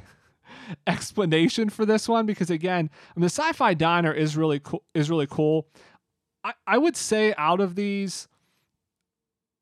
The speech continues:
I, I mean, Mama Melrose was good. I don't necessarily think that, like, one has much better food than the other. So I,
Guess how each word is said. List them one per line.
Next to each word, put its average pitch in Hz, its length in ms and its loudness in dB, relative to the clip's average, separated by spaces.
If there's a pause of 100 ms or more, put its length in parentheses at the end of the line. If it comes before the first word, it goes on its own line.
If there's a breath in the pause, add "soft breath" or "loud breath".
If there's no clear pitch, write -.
(560)
I, 202 180 -8
I 202 60 2
mean, 202 140 4
Mama 320 260 2
Melrose 196 420 4
was 147 180 0
good. 180 260 0 (120)
I 220 100 -2
don't 359 180 0
necessarily 254 360 0
think 190 320 -2
that, 160 120 -4
like, 147 200 -2
one 160 320 2
has 151 640 -2 (500 soft breath)
much 165 460 0
better 160 280 2
food 156 360 -2
than 147 120 -2
the 143 120 -4
other. 147 320 -2
So 151 160 -2
I, 151 80 -2